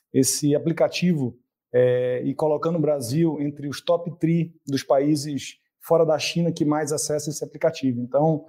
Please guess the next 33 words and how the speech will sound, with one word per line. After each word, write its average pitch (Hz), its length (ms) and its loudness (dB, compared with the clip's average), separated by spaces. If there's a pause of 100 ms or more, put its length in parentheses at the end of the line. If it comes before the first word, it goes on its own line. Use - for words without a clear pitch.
(240)
eu 135 140 4
acho 143 180 -2
que 151 100 -2
isso 151 200 -2
mostra 143 640 0
a 139 60 -4
pujança, 143 680 0
mostra 143 560 0 (320)
o 131 80 -4
crescimento 160 640 0
exponencial 147 720 0
aí 139 160 0
da, 143 400 -2 (300)
da 131 140 4
economia 151 500 2
criativa. 147 460 -2
E 139 40 -6
com 214 120 0
todo 269 200 -4
esse 254 140 -2
cenário 175 440 0
favorável, 165 840 -2 (420)
é, 135 60 0
nós 156 260 4
da 175 100 0
Capital 170 340 -6
decidimos 160 640 0
dar 147 80 -2
um 156 80 -2
passo 151 460 -2
a 147 40 2
mais 139 340 0
aqui. 156 420 0